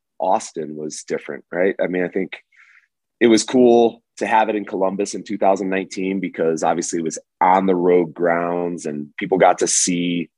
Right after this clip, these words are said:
what Rogue is all about for those people who've never been to, uh, the Rogue manufacturing facility and, and retail store. So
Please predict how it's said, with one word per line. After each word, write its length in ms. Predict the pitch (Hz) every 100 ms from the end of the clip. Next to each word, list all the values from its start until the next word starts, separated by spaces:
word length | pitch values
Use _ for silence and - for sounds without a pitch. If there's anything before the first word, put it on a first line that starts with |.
| _ _ _
what 260 | 85 95 -
Rogue 320 | 87 92 87
is 100 | 82
all 220 | - 85
about 340 | 87 78 90 -
for 80 | 87
those 160 | 87
people 260 | - 82 87
who've 160 | 90
never 240 | 87 85 85
been 300 | 87 85 85 -
to, 360 | 90 90 87 82 _ -
uh, 320 | 82 78 71 - _ -
the 100 | 92
Rogue 240 | 92 92
manufacturing 640 | 92 90 85 90 90 95 87
facility 480 | - 90 90 90 85
and, 220 | 80 80 -
and 120 | 80
retail 340 | 90 - 95
store. 360 | - 107 107 107 - - - - -
So 380 | 107 98 92